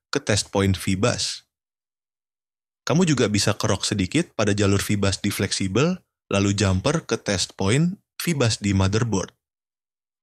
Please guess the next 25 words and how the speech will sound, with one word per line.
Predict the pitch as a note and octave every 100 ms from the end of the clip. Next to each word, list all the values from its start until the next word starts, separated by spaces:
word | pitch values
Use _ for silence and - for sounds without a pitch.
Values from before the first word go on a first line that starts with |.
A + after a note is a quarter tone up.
| G#2
Rekomendasi | - A#2+ A#2+ A#2 -
saya | - G#2 C#3+ E3 -
adalah | G2 G2 A2 C3 A2+
ganti, | G#2 A2 C3+ - - - _ _ -
bukan | G#2 F#2+
jumper. | A#2 C3 - - - _ _ _ _ _ _ _ _ A2
Jika | A#2
kamu | A#2 A#2+ C3
melihat | A#2+ A2+ B2 G#2+
jumper | G#2 G2+ A2+ G#2
di | G2
video | G#2+ G2+ F2
ini | G2+ D3
sifatnya | F3+ - A2 G2+ G#2+ G2+
hanya | G2+
sementara, | G2+ G#2 G2 G2 F#2+ A2+ D#3+ - _ _ _
karena | G#2 G#2 G#2+
waktu | G#2 - G2+
itu | G2 A2
saya | G#2 G2
belum | G2 G2 G2
punya | G#2+ G#2 G2
spare | - G#2 F#2+
part | - G2
fleksibel, | - G2 - F#2+ G2 D3+ F#3